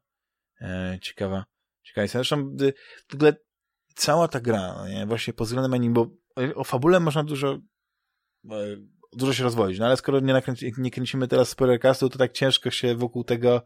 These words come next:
e, krąży, no nie, więc, e, yy, powiem tak, że na pewno to jest coś interesującego. Nawet, yy,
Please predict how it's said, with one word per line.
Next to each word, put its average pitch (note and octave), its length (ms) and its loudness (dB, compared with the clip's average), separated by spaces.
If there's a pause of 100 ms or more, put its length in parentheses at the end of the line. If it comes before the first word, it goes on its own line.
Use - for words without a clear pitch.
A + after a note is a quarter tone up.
(440)
e, G#2+ 500 4
krąży, C3+ 640 6
no F#2+ 100 -2
nie, G#2 200 0
więc, A2 360 -6
e, A2 160 2 (440)
yy, G#2+ 540 -6 (120)
powiem B2 160 2
tak, A2 200 2
że A2 100 -6
na A2 100 0
pewno C#3+ 260 2
to C#3 100 2
jest - 260 0 (100)
coś - 260 -4
interesującego. B2 720 -4
Nawet, A#2 380 0
yy, A2+ 160 2